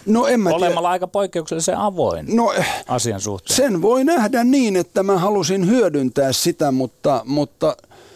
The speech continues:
Speaker 1: sydämessäni mä koin, että jos mä nyt puhun tästä avoimesti, että soittakaa heti ambulanssi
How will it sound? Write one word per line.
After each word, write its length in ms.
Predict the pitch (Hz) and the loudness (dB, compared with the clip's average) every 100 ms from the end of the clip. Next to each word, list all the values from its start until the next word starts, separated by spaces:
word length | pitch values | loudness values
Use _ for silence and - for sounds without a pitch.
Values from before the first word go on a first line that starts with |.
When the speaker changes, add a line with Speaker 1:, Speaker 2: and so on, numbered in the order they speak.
| - | -18
Speaker 1:
sydämessäni 840 | - 233 262 208 175 135 - 139 135 | -2 2 2 2 2 0 0 0 2
mä 180 | 135 131 | 2 2
koin, 560 | 196 196 170 139 120 92 - - | 2 2 2 0 -2 -8 -14 -4
että 520 | 139 - _ - 123 98 - _ _ _ - _ _ _ _ _ _ _ _ _ - _ _ _ _ _ | -2 -2 _ -2 -2 -4 -12 _ _ _ -20 _ _ _ _ _ _ _ _ _ -20 _ _ _ _ _
jos 240 | - 170 214 | -2 0 2
mä 120 | 247 | 2
nyt 200 | 226 - | 0 -2
puhun 420 | - 220 180 156 131 | -2 0 2 0 0
tästä 500 | 139 131 - 120 156 | 0 -2 -2 0 0
avoimesti, 840 | 185 165 135 123 120 - 123 120 | 2 0 0 0 -2 -4 -4 -2
että 160 | 135 - | -2 0
soittakaa 600 | 190 - 185 - 135 135 | 0 0 -4 0 0 2
heti 400 | 175 190 139 113 | 0 0 -2 0
ambulanssi 840 | 135 117 107 90 - - - 78 | 0 0 -2 -4 -4 -4 -6 -10